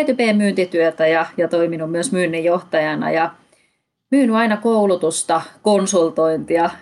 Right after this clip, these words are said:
valmennusta ja, ja, tota, nyt sitten tosissaan täällä korkeakoulun puolella. Ja tällä hetkellä suuri osa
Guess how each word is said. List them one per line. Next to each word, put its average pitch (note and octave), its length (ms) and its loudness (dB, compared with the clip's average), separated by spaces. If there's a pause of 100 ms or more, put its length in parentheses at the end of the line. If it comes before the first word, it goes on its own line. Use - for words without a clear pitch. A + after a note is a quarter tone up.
(140)
valmennusta F3 920 0
ja, D3+ 240 0 (160)
ja, D#3 140 -4
tota, D#3+ 400 -6 (120)
nyt F3+ 200 -4
sitten E3+ 320 -6
tosissaan F3 680 -4 (200)
täällä E3 220 0
korkeakoulun G3+ 640 0
puolella. D#3+ 500 0
Ja F#3 120 0
tällä B3+ 240 0
hetkellä G3 300 -2
suuri F#3+ 380 2
osa D#3+ 260 -2